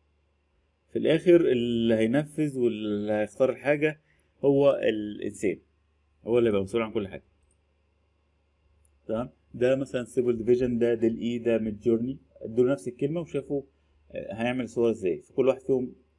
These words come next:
عمله بشكل مختلف تمامًا. لو أنت كتبت نفس التكست أو نفس البرومت اللي أنا عامله، هيعمل حاجة تانية مختلفة.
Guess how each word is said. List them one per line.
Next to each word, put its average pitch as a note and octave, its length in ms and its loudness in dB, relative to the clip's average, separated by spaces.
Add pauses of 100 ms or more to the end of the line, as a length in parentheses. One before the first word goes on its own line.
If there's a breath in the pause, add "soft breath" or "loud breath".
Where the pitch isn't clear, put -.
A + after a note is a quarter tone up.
(180)
عمله A2+ 420 -4
بشكل G#2+ 300 -14
مختلف F#2+ 280 -10
تمامًا. F2 280 -10 (640)
لو B2+ 160 4
أنت - 100 2
كتبت F3 280 2
نفس - 280 -6
التكست - 460 -4
أو G#2+ 120 4
نفس C#3+ 240 -4
البرومت A#2+ 480 2 (140)
اللي G#2+ 140 -8
أنا C3 100 -4
عامله، E3 440 -2
هيعمل C#3+ 200 -8
حاجة C3+ 140 -4
تانية C3 220 -6
مختلفة. - 340 -10